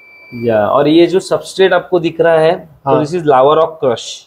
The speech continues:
Speaker 2: ओके, ओके।
Speaker 1: तो लावा रॉक का क्रश एक variety है जो अभी हमारे पास available है। बहुत
Speaker 2: हाँ।
Speaker 1: लोग मेरा ये tank पूछ, देखकर पूछते थे आपके पास ये वाला sand है क्या, तो अभी हमारे पास available है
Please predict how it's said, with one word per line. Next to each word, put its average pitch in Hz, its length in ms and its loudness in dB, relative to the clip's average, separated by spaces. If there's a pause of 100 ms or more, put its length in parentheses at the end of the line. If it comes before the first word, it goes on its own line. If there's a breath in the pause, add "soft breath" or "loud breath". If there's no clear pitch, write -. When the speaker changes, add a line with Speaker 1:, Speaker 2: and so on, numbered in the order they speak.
(160)
Speaker 2:
ओके, 143 280 2
ओके। 127 260 -2
Speaker 1:
तो 143 180 -6
लावा 143 260 2
रॉक 160 220 0
का 170 60 0
क्रश 160 380 0
एक 165 140 -4
variety 156 440 0
है 160 120 4
जो 156 120 -2
अभी 151 220 0
हमारे 143 300 -2
पास 147 240 -4
available 143 420 -2
है। 143 320 -2
बहुत 131 180 0
Speaker 2:
हाँ। 143 100 -8
Speaker 1:
लोग 151 220 0
मेरा 147 200 -2
ये 143 220 0
tank 147 300 -10
पूछ, 139 200 -14 (160)
देखकर 135 480 -2
पूछते 143 360 -8
थे 151 60 0
आपके 143 280 0
पास 143 200 0
ये 139 100 2
वाला 139 200 2
sand 135 300 -6
है 131 180 2
क्या, 135 180 -2 (540)
तो 151 80 2
अभी 147 140 0
हमारे 151 300 0
पास 165 180 0
available 143 460 0
है 139 240 -2